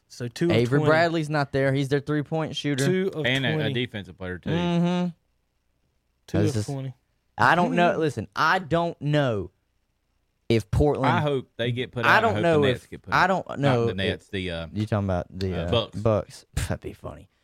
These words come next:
Speaker 2: I don't know if Portland can win this series against the Lakers, but this might go seven.
Speaker 3: Portland didn't have a great record, uh, uh, overall for the
Speaker 2: Thirty-five
Speaker 3: year.
Speaker 2: and thirty-nine.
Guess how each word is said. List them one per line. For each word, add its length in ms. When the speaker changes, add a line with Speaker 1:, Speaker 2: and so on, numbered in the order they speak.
Speaker 2:
I 220
don't 360
know 360
if 220
Portland 520
can 280
win 240
this 180
series 300
against 260
the 60
Lakers, 380
but 240
this 220
might 300
go 140
seven. 400
Speaker 3:
Portland 360
didn't 200
have 200
a 100
great 380
record, 480
uh, 360
uh, 220
overall 560
for 60
the 80
Speaker 2:
Thirty-five 440
Speaker 3:
year. 60
Speaker 2:
and 100
thirty-nine. 680